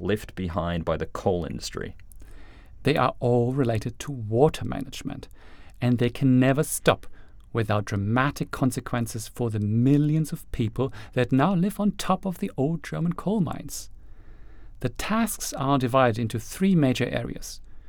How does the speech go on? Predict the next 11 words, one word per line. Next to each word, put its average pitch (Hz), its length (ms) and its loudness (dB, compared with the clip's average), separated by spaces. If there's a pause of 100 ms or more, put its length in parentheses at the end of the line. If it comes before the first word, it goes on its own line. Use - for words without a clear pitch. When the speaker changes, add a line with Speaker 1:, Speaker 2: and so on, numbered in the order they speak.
(260)
Speaker 2:
treating 139 400 4
the 104 60 -2
pit - 220 -4
water 143 440 0
in 104 100 2
the 101 100 2
underground 113 500 2
sites - 520 -2 (140)
or 95 420 -2
former 107 380 2
mines, 113 480 0